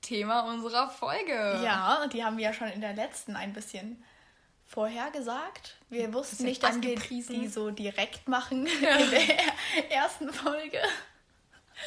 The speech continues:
Speaker 2: Und zwar ist das hier, wie wir uns kennengelernt haben, unser Surfcamp im letzten, im letzten Jahr,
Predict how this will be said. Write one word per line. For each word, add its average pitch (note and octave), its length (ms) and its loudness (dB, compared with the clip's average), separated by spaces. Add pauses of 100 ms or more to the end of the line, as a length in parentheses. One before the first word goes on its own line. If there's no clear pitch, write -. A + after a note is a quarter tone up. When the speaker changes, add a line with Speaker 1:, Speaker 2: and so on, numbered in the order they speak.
(760)
Speaker 2:
Und A#3+ 200 -4
zwar A#3+ 320 4
ist - 160 -6
das A#3+ 160 -2
hier, A#3 300 0 (500)
wie G4 60 4
wir G#4 140 6
uns G4 100 0
kennengelernt F#4 560 2
haben, C#4 240 6
unser D4+ 300 0
Surfcamp D4+ 760 0
im B3 100 -4
letzten, B3 440 -6
im A#3 160 -6
letzten A3 380 -8
Jahr, G#3+ 340 -4